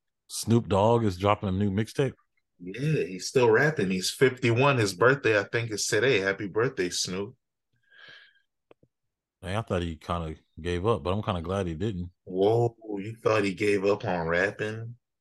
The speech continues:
Speaker 1: Yeah, even though I like his verse on, uh, Homicide by Future.
Speaker 2: That's from ten years ago.
Speaker 1: Hey, I, I don't know any heat after that that he's dropped.
Speaker 2: <laughs>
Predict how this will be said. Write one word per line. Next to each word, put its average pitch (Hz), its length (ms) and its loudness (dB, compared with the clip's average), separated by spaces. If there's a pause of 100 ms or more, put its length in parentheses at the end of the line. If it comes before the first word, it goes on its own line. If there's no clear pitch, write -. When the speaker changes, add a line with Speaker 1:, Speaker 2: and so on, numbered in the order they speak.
Speaker 1:
Yeah, 85 600 -2
even 104 240 2
though 101 60 6
I 98 60 6
like 92 240 0
his 87 140 -8
verse 85 380 -4
on, 82 320 -6
uh, - 500 -20
Homicide 82 540 -4
by 78 140 -8
Future. 87 440 -12 (560)
Speaker 2:
That's 110 240 0
from 92 240 0
ten 101 340 0
years 120 300 4
ago. 76 460 -4 (600)
Speaker 1:
Hey, 64 420 -14 (360)
I, 85 140 -6
I 90 40 -2
don't 95 300 -2
know 90 380 -2 (420)
any 90 220 -4
heat 90 260 -4
after 90 280 -4
that 76 240 -10
that 76 100 -12
he's 78 160 -14
dropped. - 400 -8 (180)
Speaker 2:
<laughs> 147 680 2